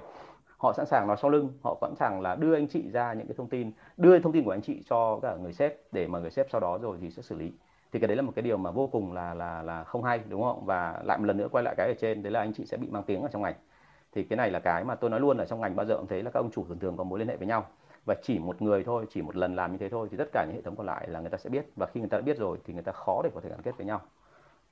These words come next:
Đó, thế thì đấy chính là cái mà mình, mình cần phải chú ý. Và cái đám mà đồng bọn đi theo anh chị thì thông thường là như này, bởi vì lúc đấy là anh chị đi theo họ, à, họ đi theo anh chị bởi vì có tiền thôi. Nhưng mà khi sau này mà nếu anh chị có định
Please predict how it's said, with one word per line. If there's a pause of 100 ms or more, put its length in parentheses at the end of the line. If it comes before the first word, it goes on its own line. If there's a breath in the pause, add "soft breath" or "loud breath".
(300)
Đó,
thế
thì
đấy
chính
là
cái
mà
mình,
mình
cần
phải
chú
ý. (100)
Và
cái
đám
mà
đồng
bọn
đi
theo
anh
chị (100)
thì
thông
thường
là (200)
như
này, (160)
bởi
vì
lúc
đấy
là
anh
chị
đi
theo
họ,
à,
họ
đi
theo
anh
chị
bởi
vì
có
tiền
thôi. (600 loud breath)
Nhưng
mà
khi (160)
sau
này
mà
nếu
anh
chị
có
định